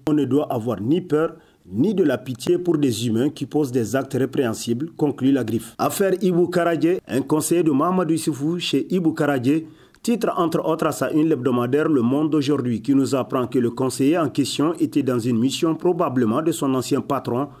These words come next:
pour chercher à négocier le petit Ibrahim Amadou Moussa. Il paraît qu'au cours de son entretien avec Ibou Karadje, des propositions ont été faites à Ibrahim Amadou, où il lui a été promis de reprendre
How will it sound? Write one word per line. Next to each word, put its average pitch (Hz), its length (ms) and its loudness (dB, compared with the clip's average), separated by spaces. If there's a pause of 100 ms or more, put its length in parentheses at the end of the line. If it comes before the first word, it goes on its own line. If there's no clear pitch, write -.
(320)
pour 101 160 -10
chercher 151 360 0
à 160 100 2
négocier 135 400 2
le 135 140 2
petit 135 360 -4
Ibrahim 139 500 0
Amadou 131 360 0
Moussa. 120 440 -2 (680)
Il 104 160 -2
paraît 123 340 0
qu'au 143 140 -2
cours 139 220 0
de 120 80 2
son 117 260 -2
entretien 135 560 0
avec 147 280 -2
Ibou 160 220 0
Karadje, 131 520 0 (300)
des 135 120 0
propositions 165 640 0
ont 175 60 2
été 147 300 0
faites 185 280 -2
à 117 140 -4
Ibrahim 160 420 2
Amadou, 131 480 -2 (340)
où 190 280 0
il 131 160 0
lui 127 120 4
a 170 120 2
été 151 240 2
promis 151 320 0
de 117 100 0
reprendre 143 500 0